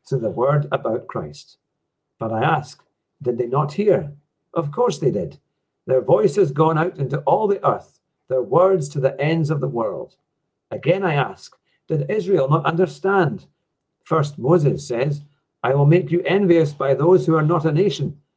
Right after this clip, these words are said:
I will make you angry by a nation that has no understanding." And Isaiah boldly says,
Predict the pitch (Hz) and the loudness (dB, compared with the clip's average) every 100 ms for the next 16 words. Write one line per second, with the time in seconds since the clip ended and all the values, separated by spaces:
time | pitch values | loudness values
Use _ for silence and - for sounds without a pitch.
0 | _ _ - 110 120 120 147 - 147 143 | _ _ -8 -4 -4 -4 -4 -4 -6 -4
1 | 156 190 123 107 95 _ - 147 135 165 | 0 2 2 -2 -6 _ 0 2 4 4
2 | 175 123 113 127 120 123 147 143 131 120 | 2 0 -2 -2 -4 0 2 2 0 -4
3 | - 131 123 113 87 78 _ _ _ _ | -6 -6 -4 -6 -10 -14 _ _ _ _
4 | _ _ _ - 117 120 113 165 175 165 | _ _ _ -12 -8 -8 -4 0 2 2
5 | 131 131 170 160 147 165 135 113 - | 2 2 4 4 2 2 2 0 -10